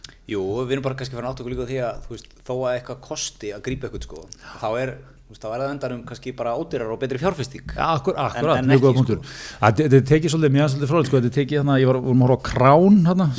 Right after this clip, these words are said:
Speaker 2: fjórðu seríuna, þar sem að, eh, Thatcher tíminn er
Speaker 1: Miklir rauðilegstar, er það ekki, hjónin?
Speaker 2: <laughs> Jú, við horfum á þetta ef við klæðum okkur upp á, þegar við horfum á Crown. Og hérna, nei, nei, en, en hérna, uh, það er verið að taka Thatcher tímann, sko.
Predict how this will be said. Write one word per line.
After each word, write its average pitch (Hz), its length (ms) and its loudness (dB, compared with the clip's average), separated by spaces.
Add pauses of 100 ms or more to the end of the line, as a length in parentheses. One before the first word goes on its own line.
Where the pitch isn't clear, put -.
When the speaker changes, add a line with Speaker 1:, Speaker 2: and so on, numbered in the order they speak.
Speaker 2:
fjórðu 170 320 2
seríuna, 180 480 4
þar 123 160 0
sem 135 140 4
að, 127 160 0
eh, - 260 -8
Thatcher 165 460 0 (160)
tíminn 160 340 0
er 156 80 -4
Speaker 1:
Miklir 110 320 -2
rauðilegstar, 113 400 -2
er 117 80 -8
það 127 60 -12
ekki, 135 160 -12
hjónin? 135 260 -8 (600)
Speaker 2:
<laughs> - 600 -2
Jú, 104 80 2
við 127 320 4 (160)
horfum 135 240 6
á 135 80 6
þetta 135 160 0
ef 127 80 0
við 123 120 0
klæðum 139 360 0
okkur 127 160 -2
upp - 160 -10
á, 208 40 -4 (280)
þegar 123 160 -8
við 127 80 -4
horfum 151 200 -2
á - 40 -16
Crown. 165 260 -8 (960)
Og 110 180 -2
hérna, 120 360 0
nei, 110 120 -4
nei, 110 120 0
en, 110 200 2
en 120 200 2
hérna, 123 320 4
uh, 117 1200 -4 (120)
það 127 220 0
er 135 100 4
verið 147 120 4
að - 80 -4
taka 175 200 2
Thatcher - 360 -6
tímann, 92 280 -8
sko. - 160 -18